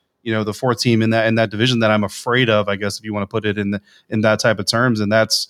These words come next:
I, it kind of speaks to maybe a little bit of why Kyler wants, uh, what he wants, and maybe what, kinda why he's trying to put the pressure on them, 'cause he kinda sees the writing on the wall. But I don't know, this, this Cliff Kingsbury,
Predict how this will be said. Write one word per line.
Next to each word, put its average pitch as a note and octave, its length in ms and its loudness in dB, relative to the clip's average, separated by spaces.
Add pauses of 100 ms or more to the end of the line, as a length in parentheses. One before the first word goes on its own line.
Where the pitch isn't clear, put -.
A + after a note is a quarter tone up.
(260)
I, A#2+ 100 2
it C#3 220 2
kind C3 220 2
of A#2+ 180 0
speaks - 380 2
to B2 100 0
maybe B2 260 4
a B2 60 4
little B2 180 2
bit A#2+ 140 4
of A#2 80 2
why A#2 180 4
Kyler B2 580 0
wants, B2 540 -2 (300)
uh, A#2 220 6
what A#2 180 0
he B2 80 2
wants, B2+ 300 2
and A#2 100 0
maybe A#2 140 2
what, A2 140 -4
kinda A#2 200 2
why A2 160 0
he's A2+ 80 -2
trying A#2+ 160 -2
to G#2+ 40 -4
put C3 120 -4
the A2 80 -8
pressure B2 340 -2
on B2 80 2
them, C3+ 100 0
'cause B2+ 160 -2
he A2+ 60 -2
kinda A2 220 0
sees A2+ 260 -4
the G#2+ 80 -4
writing A2 340 2
on G#2+ 140 0
the G#2 80 -2
wall. G#2+ 320 2
But A2 220 -2 (320)
I A#2+ 80 6
don't B2 100 4
know, A#2+ 140 4
this, A2+ 260 0
this A#2+ 200 0
Cliff D3+ 280 0
Kingsbury, B2+ 840 2